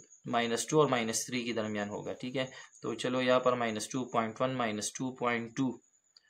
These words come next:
और माइनस टू पॉइंट टू से फ़ोर पॉइंट आगे माइनस टू पॉइंट टू फ़ोर होगा, तो माइनस टू पॉइंट टू। तो यहाँ पर से, यहाँ से थोड़ा आगे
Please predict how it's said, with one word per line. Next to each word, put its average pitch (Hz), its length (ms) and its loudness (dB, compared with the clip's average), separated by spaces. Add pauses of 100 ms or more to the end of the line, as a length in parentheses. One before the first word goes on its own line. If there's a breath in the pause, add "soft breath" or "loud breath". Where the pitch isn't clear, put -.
(180 soft breath)
और 117 260 4
माइनस 113 420 0
टू 139 120 0
पॉइंट 120 420 -2
टू 135 120 -4
से 127 160 -4
फ़ोर 143 380 2
पॉइंट 104 300 0
आगे 98 300 0 (180)
माइनस 104 340 -4
टू 127 120 -2
पॉइंट 127 340 -2
टू 143 120 -2
फ़ोर 123 240 -2
होगा, 98 260 -2 (380 loud breath)
तो 123 80 -6
माइनस 117 420 -2
टू 135 100 -2
पॉइंट 113 320 -2 (240)
टू। 143 160 2 (400 loud breath)
तो 120 120 -2
यहाँ 117 180 2
पर 120 160 0
से, - 180 -6 (560)
यहाँ 123 260 -4
से 120 140 -2 (180)
थोड़ा 127 200 4
आगे 104 300 0